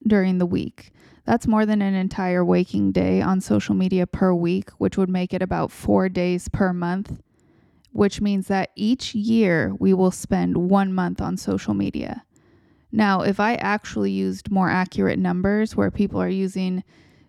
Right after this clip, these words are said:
anywhere between seven and nine hours of social media, if you take it for reference at nine hours a day,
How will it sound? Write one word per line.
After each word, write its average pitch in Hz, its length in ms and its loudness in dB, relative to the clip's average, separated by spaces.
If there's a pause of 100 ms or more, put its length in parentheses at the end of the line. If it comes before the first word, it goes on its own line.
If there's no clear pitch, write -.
(340)
anywhere 196 480 2
between 190 400 -2
seven 190 580 -2
and 175 280 -2
nine 180 340 0
hours 180 380 0
of 180 100 -4
social 185 400 0
media, 190 600 0
if 196 160 -2
you 202 100 2
take 220 300 0
it 196 100 0
for 190 160 0
reference 190 460 0
at 180 100 -4
nine 185 400 0
hours 214 400 2
a 247 80 0
day, 247 420 0